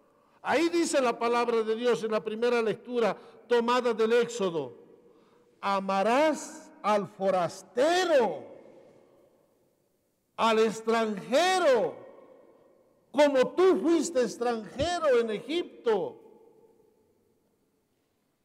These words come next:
Queridos hermanos, por favor, les pido, ahora como su pastor, como su obispo, tratemos bien a estos hermanos, si es que no podemos llegar a amarlos.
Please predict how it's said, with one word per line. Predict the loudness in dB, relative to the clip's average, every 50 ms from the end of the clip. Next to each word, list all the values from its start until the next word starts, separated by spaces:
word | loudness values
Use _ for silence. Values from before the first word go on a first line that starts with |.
| _ _ -14
Queridos | -12 -10 -8 -2 0 0 0 0 -2
hermanos, | -8 -10 -6 -4 -4 -2 -2 -4 -4 -6
por | -8 -12 -12 -12 -12
favor, | -10 -10 -8 -2 -2 -2 0 -2
les | -4 -8 -10 -10
pido, | -12 -12 -6 -2 -2 -2 -2 -4 -12 -20 -20 -20 -20 -20 -20 -20 -20 -20 _ _ -20 _ _ _ _ _ _ _ _ _ -8 -2
ahora | 0 2 4 4 4 2 2 0
como | -2 -6 -4 -4 -6
su | -8 -10 -12
pastor, | -4 -2 -2 -2 -4 -8 -8 -2 2 2 4 4 4 2 2 -2 -6 -10
como | -10 -8 -8 -8
su | -8 -6 -4 -4
obispo, | -4 -2 -2 -4 -4 -4 -6 -8 -10 -6 -6 -6 -6 -6 -12 -20 -20 -20 -20 _ _ _ _ _ _ _ _
tratemos | -2 0 0 0 -2 -2 -2 -2 -2 0 -2 -4 -6 -8 -16
bien | -12 -6 -2 0 0 0 0 0
a | 0 -2
estos | -2 -2 -4 -10 -12 -10 -8 -8
hermanos, | -8 -8 -4 -2 -2 0 -2 -2 -4 -8 -10 -12 -14 -18 -20 -20 _ _ _ _
si | _ -14 -4 -2
es | -2 -2 -2 -4
que | -10 -6
no | -4 -4 -6 -6
podemos | -8 -6 -2 -2 -2 -2 -4 -10 -12 -12
llegar | -12 -6 -4 -2 0 0
a | -2
amarlos. | -2 -2 -4 -6 -4 -6 -6 -8 -12 -14 -16 -18